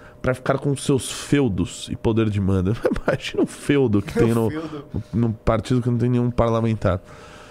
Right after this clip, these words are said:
Speaker 1: Ah, frente a um racha de direita, antileninista e acadêmico, promovido pela maioria do C C, precisamos lutar pra salvar o P C B e a sua reconstrução revolucionária.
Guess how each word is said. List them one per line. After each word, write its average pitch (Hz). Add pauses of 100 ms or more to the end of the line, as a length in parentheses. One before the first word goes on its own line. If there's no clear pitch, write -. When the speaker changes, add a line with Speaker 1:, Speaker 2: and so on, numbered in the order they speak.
(120)
Speaker 1:
Ah, 127
frente 185
a -
um 165
racha 143
de 135
direita, 127
antileninista 165
e 143
acadêmico, 135
promovido 127
pela 131
maioria 131
do 123
C 120
C, -
precisamos 135
lutar 135
pra 135
salvar 120
o 123
P 131
C 131
B 107 (320)
e -
a 120
sua 113
reconstrução 120
revolucionária. 92